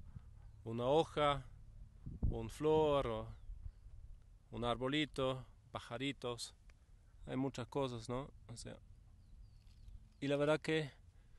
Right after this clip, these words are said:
acá tengo, por ejemplo, esta hoja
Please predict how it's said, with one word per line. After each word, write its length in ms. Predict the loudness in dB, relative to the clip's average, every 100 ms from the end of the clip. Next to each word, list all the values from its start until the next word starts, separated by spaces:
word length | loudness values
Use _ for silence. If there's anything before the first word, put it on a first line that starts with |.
| -12 -10 -12 -12 -14 -14 -16 -16 -14
acá 200 | -10 -8
tengo, 260 | -6 -6
por 140 | -8 -10
ejemplo, 440 | -10 -10 -8 -10 -12 -18 -20 -20 -20 -20 -20 -20 -20 -20 -20 -20 -20 -20 -20 -18 -18 -18 -18 -20 -20 -18 -16
esta 180 | -8 -4
hoja 320 | -4 -4 -6